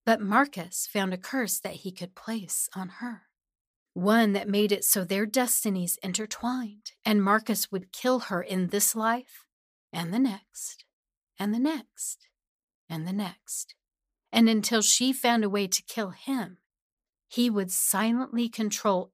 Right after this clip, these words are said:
every version of her existence. It made him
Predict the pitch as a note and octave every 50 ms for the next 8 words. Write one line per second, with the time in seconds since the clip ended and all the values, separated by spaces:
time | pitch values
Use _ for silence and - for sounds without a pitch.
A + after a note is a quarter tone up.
0 | _ - A3+ A3+ G#3 G#3+ - B3 A#3+ B3 A#3+ A#3 - - G3 F3 F3+ F3+ G3 G#3+
1 | G#3+ G3 G3+ F#3 F3 E3+ E3+ - F#3 F3+ - - - F#3 F3 F3+ - - G#3+ G#3
2 | G3+ - - F3 F3 F3+ G3 - - - - _ _ _ _ _ _ _ _ _
3 | _ _ _ _ _ _ _ - G3+ G3+ G3+ G3 G#3 G3+ G#3+ G#3 - - A3+ A3
4 | G#3+ F#3+ E3+ F3+